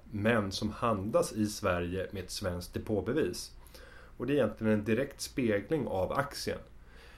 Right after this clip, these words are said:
Eh, så att, eh, anledningen till att de finns överhuvudtaget, det är för att många aktier vill man komma åt på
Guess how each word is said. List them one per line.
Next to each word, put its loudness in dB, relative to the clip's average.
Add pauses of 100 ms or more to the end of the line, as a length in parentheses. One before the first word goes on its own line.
(140)
Eh, -14 (380)
så 0
att, 0
eh, 8 (880)
anledningen 4
till 6
att 2
de 0
finns 0
överhuvudtaget, 4
det 2
är 4
för 0
att -2 (300)
många 4
aktier 2
vill 2
man 2
komma 2
åt 0 (160)
på -2